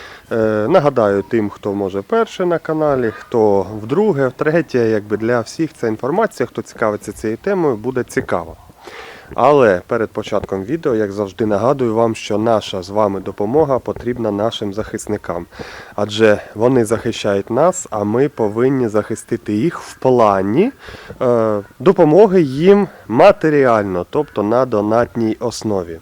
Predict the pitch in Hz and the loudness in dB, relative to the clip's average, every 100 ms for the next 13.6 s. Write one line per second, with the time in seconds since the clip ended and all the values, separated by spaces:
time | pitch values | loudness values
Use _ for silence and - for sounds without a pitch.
0 | - - - - 143 165 151 - 135 131 | -18 -20 -18 0 4 4 4 -2 -4 2
1 | 123 113 104 101 98 110 120 110 117 104 | 2 2 0 -4 -2 -2 -2 -2 0 0
2 | 107 98 101 127 - 110 98 95 95 95 | 0 -4 -4 -6 0 0 0 0 -4 -4
3 | 95 92 90 90 95 - 208 226 - - | -4 -6 -6 -4 -4 -4 -4 -6 -14 -20
4 | - - - 120 123 117 - 143 143 127 | -20 -20 -14 -4 0 0 0 -2 -2 -6
5 | - 117 120 - 113 117 110 110 110 110 | -6 -4 -4 -4 -4 -4 -4 -4 -4 -2
6 | 113 135 156 151 - 107 98 98 98 95 | -2 -2 -2 -4 -10 -8 -6 -4 -6 -8
7 | - - 98 113 - 139 120 107 131 - | -16 -14 -6 -6 -2 0 2 0 -4 -8
8 | 113 - 117 101 - 107 127 151 - 120 | -6 -2 -2 -2 -4 -6 -6 -6 -4 -4
9 | 104 104 101 107 107 101 95 - 104 104 | -4 -6 -6 -6 -4 -6 -8 -12 -10 -8
10 | 95 98 98 95 - 147 147 - 127 117 | -6 -6 -6 -8 -6 -8 -8 -8 -6 -8
11 | - - - - - _ - - 120 110 | -8 -20 -20 -20 -20 _ -20 -4 0 0
12 | 107 - 107 110 110 123 147 156 147 147 | 0 -6 -6 -4 -2 -2 0 0 0 0
13 | 165 165 160 165 165 | -2 0 0 -2 -6